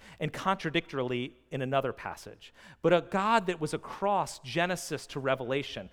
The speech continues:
and was across human history and was across my life. And God became bigger, and I was ultimately overwhelmed by the greatness of God. I'm not gonna read it, but the end of Romans eleven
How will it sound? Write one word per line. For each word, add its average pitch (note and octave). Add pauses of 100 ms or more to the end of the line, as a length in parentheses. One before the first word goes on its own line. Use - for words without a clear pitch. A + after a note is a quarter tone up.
(240)
and E3+
was F3+
across A3 (120)
human F#3
history D3+ (160)
and E3
was D#3+
across G3+ (160)
my C3+
life. B2 (960)
And B2
God F3
became F3
bigger, F3+ (360)
and D3
I D3+
was D3
ultimately E3+ (260)
overwhelmed C3+
by G#2
the G#2
greatness G#2
of G2
God. F#2 (1400)
I'm D#3+
not F3+
gonna D#3+
read D#3
it, D3
but C#3
the D3
end E3
of B2+
Romans D3
eleven C3